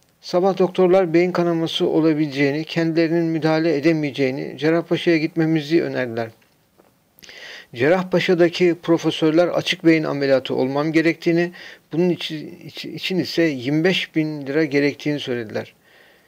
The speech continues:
Risk konusunda yüzde elli ölebileceğimi, yüzde yirmi beş sakat kalacağımı, yüzde yirmi beş iyileşebileceğimi söylediler.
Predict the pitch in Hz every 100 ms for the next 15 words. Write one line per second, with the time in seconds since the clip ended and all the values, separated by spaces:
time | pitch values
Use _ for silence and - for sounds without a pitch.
0 | _ _ _ - 185 196 - 165 151 -
1 | 160 160 151 143 170 143 147 131 139 139
2 | 143 147 147 156 156 135 139 160 147 135
3 | 123 131 131 127 160 156 151 165 165 170
4 | 135 151 139 175 147 156 170 135 151 147
5 | 147 156 143 143 135 147 143 143 - 127
6 | 113 104 107